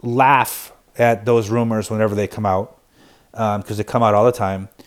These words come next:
uh, saying similar things.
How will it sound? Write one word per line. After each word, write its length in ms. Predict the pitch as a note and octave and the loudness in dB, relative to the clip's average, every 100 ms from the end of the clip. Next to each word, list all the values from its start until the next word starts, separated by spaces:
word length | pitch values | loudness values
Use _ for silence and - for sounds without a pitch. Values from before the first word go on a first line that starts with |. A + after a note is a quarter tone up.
| _ _ - | _ _ -8
uh, 640 | A2+ A2+ A2 G#2+ G#2 G2+ F#2 - _ _ _ - | 0 2 2 2 0 -4 -8 -20 _ _ _ -14
saying 440 | - D#3 C#3 B2+ | 0 2 4 2
similar 420 | - C3 A#2 G#2+ | -2 -2 0 -4
things. 540 | - A2 F2+ - - | -4 -4 -6 -12 -20